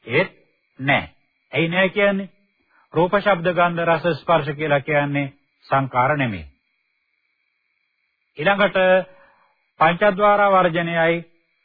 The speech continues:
මනෝ, පංචද්වාර වර්ජනයයි සම්පටිච්ඡන දෙකයි කියන්නේ ප්‍රතිසන්දි ගන්න සිත් නෙමෙයි.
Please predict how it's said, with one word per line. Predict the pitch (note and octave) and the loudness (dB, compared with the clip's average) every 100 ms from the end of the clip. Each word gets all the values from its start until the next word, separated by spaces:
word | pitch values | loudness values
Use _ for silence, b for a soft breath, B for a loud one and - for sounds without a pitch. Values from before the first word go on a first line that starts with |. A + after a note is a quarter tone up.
| _ _ _ | _ _ _
මනෝ, | D3 D3 E3+ G3 G#3 G#3 - - _ _ _ _ _ - | -2 0 2 2 4 2 0 -16 _ _ _ _ _ -2
පංචද්වාර | - C#3+ G3 G#3 G#3 F#3+ | -2 0 0 2 2 4
වර්ජනයයි | F3 E3+ E3 E3 E3 | 4 2 -2 -2 0
සම්පටිච්ඡන | E3+ E3+ G3+ F#3+ F#3 G3 D#3+ | 0 2 2 0 0 0 0
දෙකයි | D#3 D#3 D3 | 0 0 0
කියන්නේ | E3 D#3 D#3 D#3+ - _ _ _ _ _ _ _ _ _ | -2 -2 -2 -6 -10 _ _ _ _ _ _ _ _ _
ප්‍රතිසන්දි | C#3+ D#3+ F3+ F3 E3 | -4 -2 0 0 0
ගන්න | D#3+ D#3 C#3 | 0 0 0
සිත් | G3+ - _ _ _ - | -2 -2 _ _ _ -8
නෙමෙයි. | D3 C#3+ G#2+ D2 | -2 0 0 -6